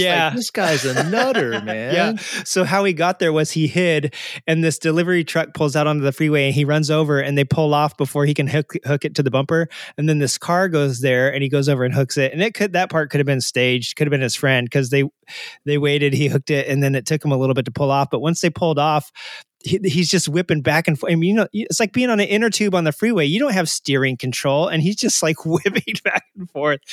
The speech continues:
Speaker 2: It was pretty funny. So that and the Subaru I had to watch a few times too, because,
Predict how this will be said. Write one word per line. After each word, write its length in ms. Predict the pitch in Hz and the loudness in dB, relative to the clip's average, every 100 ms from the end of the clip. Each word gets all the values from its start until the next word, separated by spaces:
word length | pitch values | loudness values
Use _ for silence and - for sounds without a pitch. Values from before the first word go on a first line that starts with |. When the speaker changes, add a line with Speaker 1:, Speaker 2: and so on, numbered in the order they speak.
| - - - | -10 -10 -2
Speaker 2:
It 60 | 170 | 2
was 180 | 185 - | 2 2
pretty 220 | 196 165 | 0 0
funny. 400 | - 139 127 120 - - | 2 0 0 -4 -12 -10
So 460 | - 190 185 185 170 - - - | -6 0 2 0 -2 -12 -20 -8
that 360 | 147 190 202 233 _ _ _ | -2 0 0 -2 _ _ _
and 160 | 180 175 | 0 0
the 40 | |
Subaru 520 | 151 214 214 202 175 | 0 0 0 2 2
I 60 | 160 | 2
had 100 | 151 | 2
to 80 | 156 | 2
watch 220 | 139 131 | 0 -2
a 40 | 143 | -2
few 160 | 151 | -2
times 380 | 143 139 123 - | 2 0 0 -2
too, 280 | - 151 117 | 0 2 2
because, 480 | 120 139 135 123 | -2 0 0 -2